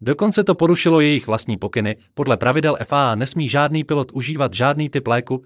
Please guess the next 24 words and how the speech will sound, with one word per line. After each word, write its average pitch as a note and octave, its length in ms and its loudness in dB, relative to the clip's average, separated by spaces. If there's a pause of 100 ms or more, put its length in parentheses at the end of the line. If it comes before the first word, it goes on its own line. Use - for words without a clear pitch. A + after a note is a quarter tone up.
(140)
pokud D#3 280 -4
nebyl C3+ 240 -2
schválen B2+ 540 0
a G2+ 120 -4
používán C#3 640 -2
v F2+ 40 -10
běžné A#2 320 -2
populaci C3 480 -2
po A#2 140 -4
dobu A2 200 -2
dvanácti A#2+ 500 -2
měsíců. F#2 580 -8 (1200)
Piloti F#3+ 320 2
mají F3+ 220 4
zakázáno D3 600 2
účastnit C3 460 -4
se A2+ 100 -4
testů G#2+ 300 -6
léků A#2 400 -2
a G#2 60 -6
všechny - 280 -8
vakcíny A#2 380 -4
proti G#2+ 280 -8
covid D3+ 340 -4